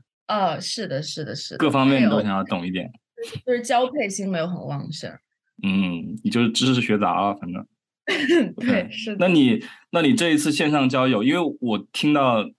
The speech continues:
Speaker 2: 你在录制的时候，你说你有准备一个大纲是吗？你自己有准备一个大纲？
Speaker 1: 对，是的。我有准备一个大纲，是因为我很怕冷场。<laughs>
Speaker 2: 你很怕冷场，就是你准备了一些可以，呃，可以问的问题。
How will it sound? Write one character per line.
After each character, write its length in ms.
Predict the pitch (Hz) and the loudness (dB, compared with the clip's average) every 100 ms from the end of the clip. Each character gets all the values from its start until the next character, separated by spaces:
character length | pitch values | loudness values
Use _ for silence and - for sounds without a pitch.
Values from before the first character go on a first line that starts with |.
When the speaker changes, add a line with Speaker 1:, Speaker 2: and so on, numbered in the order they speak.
| _ | _
Speaker 2:
你 120 | 113 | -6
在 140 | 107 120 | 0 2
录 160 | 135 | 2
制 100 | 127 | 2
的 120 | 123 110 | 2 2
时 80 | |
候， 80 | 104 | 0
你 80 | 98 | -2
说 160 | 95 110 | 0 2
你 80 | |
有 100 | 104 | 2
准 160 | 107 95 | 2 0
备 100 | 98 | 0
一 60 | 104 | 0
个 80 | |
大 160 | 104 110 | 0 0
纲 300 | 98 104 123 | 0 0 0
是 80 | 117 | -2
吗？ 140 | 87 - _ _ _ _ | -6 -10 _ _ _ _
你 80 | 196 | -10
自 180 | - 311 | -4 0
己 80 | 110 | 2
有 80 | |
准 160 | - 92 | 0 -2
备 100 | 92 | -4
一 40 | |
个 80 | 92 | -4
大 180 | 90 85 | -4 -6
纲？ 20 | |
Speaker 1:
对， 20 | |
是 100 | 85 | -8
的。 120 | 82 - _ _ _ _ _ | -14 -20 _ _ _ _ _
我 80 | 247 | 2
有 100 | 262 | 2
准 220 | 277 180 | 2 0
备 100 | 175 | 0
一 40 | |
个 80 | 196 | -2
大 200 | 226 233 | -2 -2
纲， 240 | 208 208 233 | 0 0 -2
是 200 | 262 247 | -2 -2
因 200 | 247 254 | 0 2
为 260 | 226 165 | 2 4
我 480 | 180 190 165 196 - | 2 2 2 4 2
很 340 | - 220 113 - | -2 -4 -6 -6
怕 440 | - 220 180 131 | -4 -2 0 0
冷 260 | 131 131 147 | -2 -2 -4
场。 320 | - - - 226 233 190 180 | -6 -8 -4 -2 0 0 0
<laughs> 460 | 180 175 - - 320 | -2 -4 -12 -4 -2
Speaker 2:
你 80 | |
很 160 | - 104 | 0 0
怕 120 | 127 | 2
冷 160 | 113 104 | 2 2
场， 120 | 98 | 2
就 120 | 127 | 2
是 280 | 127 117 107 | 2 2 2
你 140 | 113 110 | 2 2
准 200 | 113 98 | 2 2
备 80 | |
了 120 | 113 120 | 2 2
一 80 | |
些 280 | 117 117 113 110 | 2 0 0 -2
可 180 | 113 | 0
以， 340 | 107 104 95 87 - _ _ _ _ - | 2 4 2 -2 -10 _ _ _ _ -6
呃， 260 | 101 92 | -4 -4
可 180 | 95 - | -6 0
以 120 | 110 | 4
问 160 | 113 123 | 6 6
的 80 | 117 | 4
问 180 | 131 131 | 4 2
题。 320 | - 85 | 0 -10